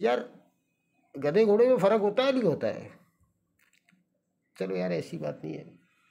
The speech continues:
सभी लोग मेरे लिए तो बहुत बेहतरीन है, सब लोग अपनी अपनी मेहनत करते हैं, सब कुछ करते हैं। But Dream to Success, Only Success थोड़ा टेढ़ा बोलता है बस, और कटु सत्य बोलता है, मतलब कड़वा सत्य बोलता है। यार,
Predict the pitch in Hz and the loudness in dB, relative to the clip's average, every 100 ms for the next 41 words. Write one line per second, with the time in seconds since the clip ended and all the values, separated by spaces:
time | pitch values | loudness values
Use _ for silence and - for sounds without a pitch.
0 | _ _ _ _ _ _ _ - 113 135 | _ _ _ _ _ _ _ -12 -8 -6
1 | 156 139 131 131 139 131 107 131 - - | -6 -4 -4 -4 -4 -6 -4 -6 -8 -20
2 | _ _ - - 117 113 135 139 120 117 | _ _ -20 -12 -10 -6 -6 -4 -6 -8
3 | 113 117 117 110 113 110 117 - - _ | -12 -12 -10 -10 -12 -12 -14 -16 -20 _
4 | - _ _ 107 110 120 - 92 131 120 | -20 _ _ -10 -8 -8 -8 -8 -6 -6
5 | 107 - 113 107 101 123 117 147 170 190 | -8 -14 -14 -12 -10 -8 -6 -6 -2 -4
6 | 190 175 170 170 151 147 143 147 - - | -2 -2 -2 -4 -4 -4 -6 -8 -8 -8
7 | 156 170 170 151 151 151 127 123 131 117 | -2 -2 0 0 0 0 -2 -4 -4 -4
8 | 110 - - - - - - 160 170 165 | -8 -14 -20 -20 -20 -20 -4 0 0 0
9 | 170 202 208 185 - - - - 180 180 | -2 0 0 0 -4 -14 -8 -2 0 0
10 | 160 131 123 139 127 147 - 156 147 170 | 0 0 0 0 0 -2 -2 0 4 6
11 | 175 175 156 - 165 135 131 139 160 - | 4 2 -4 0 0 0 -2 -4 -4 -10
12 | - _ _ _ _ _ _ - 120 127 | -20 _ _ _ _ _ _ -4 -2 -2
13 | - | -4